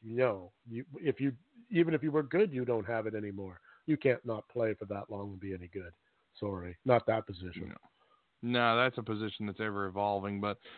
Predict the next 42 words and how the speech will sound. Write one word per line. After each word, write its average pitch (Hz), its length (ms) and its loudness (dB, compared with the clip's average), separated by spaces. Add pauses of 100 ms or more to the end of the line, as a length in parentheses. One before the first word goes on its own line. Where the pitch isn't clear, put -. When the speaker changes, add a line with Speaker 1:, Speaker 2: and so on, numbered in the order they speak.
(360)
Speaker 2:
yeah, 185 240 8
again, 262 400 6
it's, 226 140 4
it, 190 180 6 (100)
y-, 190 220 0
it 190 140 0
calls 233 300 6
for 233 100 -4
the 214 80 6
right 190 260 6 (100)
system. 165 720 2
Jameis, 175 440 2 (240)
you 143 160 0
know, 143 160 4
wish 220 240 8
him 220 100 4
well, 214 420 8 (640)
uh, 143 460 8 (1600)
but 160 120 4
I 165 100 8
just, 160 160 -4
I 143 80 4
don't 143 140 4
see - 120 2
Speaker 1:
Well, 233 200 10
Speaker 2:
it. 185 60 -6 (100)
Just 120 160 -4 (340)
unless 185 320 8
Speaker 1:
uh, 262 40 -6
Speaker 2:
he, 247 80 6
Speaker 1:
yeah, 220 160 10
I - 20 10
Speaker 2:
unless 214 220 10
Speaker 1:
mean 262 80 4
Speaker 2:
he 214 60 -2
can 220 100 0
correct, 190 500 6 (440)
unless 208 220 2
he 262 100 2
can 208 160 0
correct 180 440 2 (100)
that 147 280 6